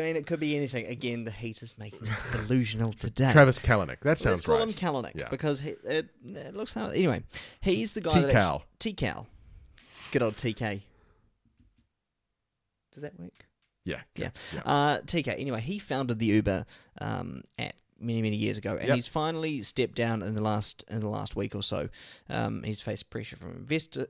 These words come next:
Speaker 1: uh, investors. He's had months and months of, uh, scandals and stumbles. He's really been, you know, he's, he's fought it every, every step of the way,
Speaker 2: Yeah.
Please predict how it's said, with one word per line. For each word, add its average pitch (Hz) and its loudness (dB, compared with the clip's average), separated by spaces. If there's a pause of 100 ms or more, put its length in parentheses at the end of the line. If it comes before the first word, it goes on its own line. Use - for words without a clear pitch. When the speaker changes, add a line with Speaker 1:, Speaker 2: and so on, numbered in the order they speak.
Speaker 1:
uh, 135 -2
investors. 135 0
He's 117 -2
had 107 -2
months 113 -6
and 110 -4
months 110 -4
of, 104 -4
uh, 90 -4
scandals 113 -2
and 85 -8
stumbles. 113 -4 (240)
He's 131 0
really 170 2
been, 123 2 (560)
you 135 -4
know, 107 -2
he's, 143 -6 (180)
he's 233 -8
fought 254 -2
it 190 -2
every, 151 0
every 131 -4
step - -4
of 113 -8
the 113 -2
way, 117 2
Speaker 2:
Yeah. 76 2